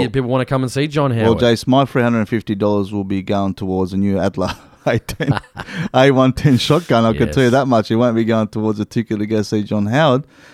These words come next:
Speaker 1: But anyway, to those who are gonna go, good luck to 'em.
Speaker 2: Yeah, and, uh,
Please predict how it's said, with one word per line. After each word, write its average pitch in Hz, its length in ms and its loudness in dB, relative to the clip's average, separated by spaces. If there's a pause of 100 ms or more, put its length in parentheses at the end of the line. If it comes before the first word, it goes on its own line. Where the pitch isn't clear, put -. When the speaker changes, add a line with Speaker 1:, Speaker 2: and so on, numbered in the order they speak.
(100)
Speaker 1:
But 165 120 4
anyway, 185 280 4
to 135 120 -4
those 135 240 2
who 143 140 2
are - 20 2
gonna 135 220 2
go, 143 200 0
good 120 220 -4
luck 143 200 0
to 196 80 -2
'em. 135 120 -6 (240)
Speaker 2:
Yeah, 120 260 0
and, 135 320 2
uh, 135 220 2